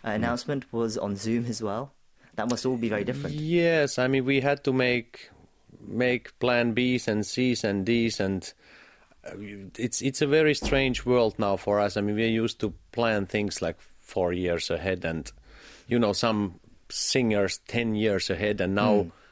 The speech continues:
Speaker 2: at some moments we didn't know if we play tomorrow or not, or
Speaker 1: Hmm.
Speaker 2: if the next week's program can take place and, and so forth. Yeah, I mean, luckily, this kind of administrative things through technology, many things is possible, but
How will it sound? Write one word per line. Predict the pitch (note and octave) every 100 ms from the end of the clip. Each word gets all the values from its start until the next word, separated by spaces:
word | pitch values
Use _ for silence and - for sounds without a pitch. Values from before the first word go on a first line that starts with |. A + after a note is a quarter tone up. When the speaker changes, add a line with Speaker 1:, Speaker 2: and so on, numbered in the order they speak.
| - - -
Speaker 2:
at | G2
some | - A2
moments | A2 A2 G2+ F#2
we | G2+
didn't | F#2 G2+ G2
know | G2+ G2 F2+
if | F2 -
we | F2+
play | - F#2 F2
tomorrow | - F#2 F#2 E2+
or | D#2 E2
not, | E2 C#2 -
or | D#2 F#2+
Speaker 1:
Hmm. | F#2
Speaker 2:
if | E2 E2
the | F2
next | F2 - -
week's | E2 - -
program | F2+ E2 E2+ D#2+
can | E2+
take | D#2 E2+ -
place | F2+ E2 -
and, | D#2
and | F2 E2+
so | - C#2+
forth. | - C#2+ - - - - - - - -
Yeah, | D3+
I | C#3
mean, | C3
luckily, | C#3 D3 C3+ C3 G2+ - - -
this | G#2+ A2+ A#2 -
kind | A2+
of | A2 -
administrative | G2+ G#2+ G#2+ G#2 - A2 G2+ F#2+
things | - G#2+ G2
through | - A2 G#2+
technology, | G#2 - A2 G#2 F2+ - D#2+ E2 D#2+ D#2+
many | F2 A2 G#2+
things | F2+ F2+ E2+ -
is | G2+ -
possible, | A2 A2+ A2 G2 F#2
but | F2+ E2+